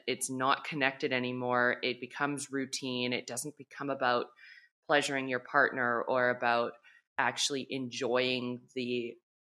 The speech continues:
physical act of having sex. It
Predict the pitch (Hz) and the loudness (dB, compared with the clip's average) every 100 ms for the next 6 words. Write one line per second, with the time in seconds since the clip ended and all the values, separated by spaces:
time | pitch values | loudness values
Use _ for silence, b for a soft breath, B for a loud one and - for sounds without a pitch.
0 | _ - 147 123 123 123 - 120 120 - | _ -2 -2 -2 -6 -6 0 2 2 0
1 | 135 123 120 120 120 - 208 175 143 - | -8 -6 -4 -4 -6 2 6 6 6 -2
2 | - 135 | -4 -6